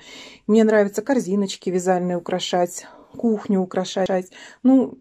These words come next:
вязальщицы меня поймут, да не только вязальщицы. Прям смотришь, какой-то сразу аромат лавандушки. Так, мы сейчас вот так вот разложим.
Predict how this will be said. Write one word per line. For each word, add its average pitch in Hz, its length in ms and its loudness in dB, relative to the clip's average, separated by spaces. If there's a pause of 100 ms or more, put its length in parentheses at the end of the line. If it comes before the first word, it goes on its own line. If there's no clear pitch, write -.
вязальщицы 220 640 0
меня 208 220 4
поймут, 202 400 0
да 185 80 -2
не 202 120 2
только 160 300 -6
вязальщицы. 160 560 -10
Прям 185 200 -4
смотришь, 247 420 -4
какой-то 208 320 -6
сразу 196 380 -2 (340)
аромат 190 520 0 (140)
лавандушки. 185 640 0 (2750)
Так, 170 240 -16
мы 160 80 -14
сейчас - 400 -14
вот 165 80 -18
так - 160 -16
вот - 180 -20
разложим. 196 480 -14